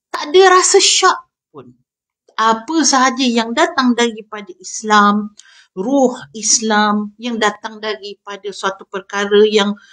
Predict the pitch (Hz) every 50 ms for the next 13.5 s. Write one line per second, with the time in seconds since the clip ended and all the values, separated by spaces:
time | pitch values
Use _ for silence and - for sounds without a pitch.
0 | - _ _ 208 202 208 - 214 208 208 214 226 220 220 - 233 220 - - 220
1 | 220 220 214 214 214 214 220 220 - _ _ _ _ 214 254 254 - - - -
2 | - 269 226 190 196 190 185 185 190 _ 196 190 196 180 - 190 - - 226 220
3 | 196 185 185 - _ - 190 185 190 190 - 196 185 - - - - 190 190 202
4 | 202 202 196 190 190 - - - 226 220 226 220 - - 226 - - _ - -
5 | - - - - 190 - - 214 196 190 165 - - 247 247 240 220 220 220 220
6 | 196 220 214 208 202 208 208 208 208 - 208 - - 233 220 226 220 220 220 226
7 | 226 233 226 - - _ _ - 285 403 403 - 381 370 - _ 220 208 220 226
8 | 226 226 208 240 233 - - 226 208 208 - 185 180 - 190 196 190 - - 185
9 | 180 170 165 170 165 - - 320 440 494 605 - _ _ _ _ _ _ - 208
10 | 190 196 196 196 196 202 202 202 202 202 - 220 202 202 202 202 202 - _ _
11 | _ _ _ - 185 185 190 - - - 165 170 165 165 _ - - 233 226 220
12 | 214 214 - 170 175 175 175 170 170 - 180 - _ - 269 254 202 190 180 180
13 | 175 185 190 214 220 226 - - 220